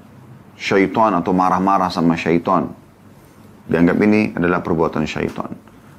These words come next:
Maka Nabi sallallahu alaihi wasallam mengatakan, "Jangan kalian mencaci maki." Ya.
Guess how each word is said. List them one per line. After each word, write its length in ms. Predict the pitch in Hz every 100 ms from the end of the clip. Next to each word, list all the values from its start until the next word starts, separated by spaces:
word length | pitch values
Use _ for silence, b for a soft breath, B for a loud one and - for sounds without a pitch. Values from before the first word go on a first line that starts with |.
| -
Maka 160 | 85 87
Nabi 240 | 87 90
sallallahu 400 | 85 85 82 80
alaihi 80 | -
wasallam 220 | 92 92
mengatakan, 420 | 85 78 101 - 127
"Jangan 320 | 107 147 107
kalian 240 | 98 110 113
mencaci 480 | 98 95 101 - 95
maki." 480 | 90 107 123 - - - - - - -
Ya. 160 | -